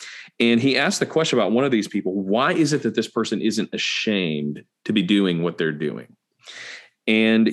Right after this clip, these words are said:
he says, "Shame actually is essential to enforcing social norms,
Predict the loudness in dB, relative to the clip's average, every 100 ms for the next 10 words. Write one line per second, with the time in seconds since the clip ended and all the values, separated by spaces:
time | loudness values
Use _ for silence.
0 | 0 -2 2 0 -2 -4 0 2 2 0
1 | -4 -8 -6 -2 0 0 0 0 0 -2
2 | -2 -2 0 -2 -4 -8 -8 _ _ _
3 | _ _ 0 4 4 4 2 2 2 0
4 | 0 0 0 0 -2 -2 -4 -6 -10 -16